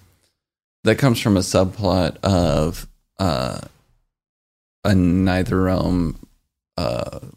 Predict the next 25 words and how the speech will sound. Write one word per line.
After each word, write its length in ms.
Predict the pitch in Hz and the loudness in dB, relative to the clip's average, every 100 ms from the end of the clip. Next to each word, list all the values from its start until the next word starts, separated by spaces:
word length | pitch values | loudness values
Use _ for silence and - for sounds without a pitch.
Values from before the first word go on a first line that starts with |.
| _ _ - | _ _ -2
Mortal 240 | 107 92 | 2 2
Kombat 360 | 98 101 85 55 | 2 0 0 -4
Studios 560 | - - 101 101 92 - | -2 2 2 2 0 0
game. 480 | 101 101 104 110 - _ _ _ _ _ - | 2 2 0 -4 -12 _ _ _ _ _ -4
Uh, 280 | 82 71 65 | -2 0 0
they, 560 | 82 85 92 80 87 - - | 0 2 2 0 -2 -4 -6
they 240 | 98 90 | -2 0
started 520 | 98 - 98 98 92 | 0 0 2 2 2
with 220 | 101 101 95 | 0 0 0
a, 380 | 87 62 58 | 0 0 -2
like, 360 | 50 58 64 - | -2 -2 -4 -4
D 160 | 98 98 | -2 0
C 180 | 98 92 | 0 0
versus 360 | 92 95 - | 0 -2 -4
Mortal 280 | 92 92 95 | -2 0 0
Kombat, 580 | 92 87 - 92 95 - | -2 -4 -2 -2 -4 -2
and 100 | 101 | 0
then 140 | 90 | 2
they 140 | 90 90 | 0 0
decided 560 | 95 - 90 90 76 | -2 -2 -2 -2 -4
that 80 | - | -6
they 160 | 82 90 | -2 -2
were 100 | 87 | 0
gonna 200 | 90 87 | -2 -2
just 300 | - 78 | -6 -10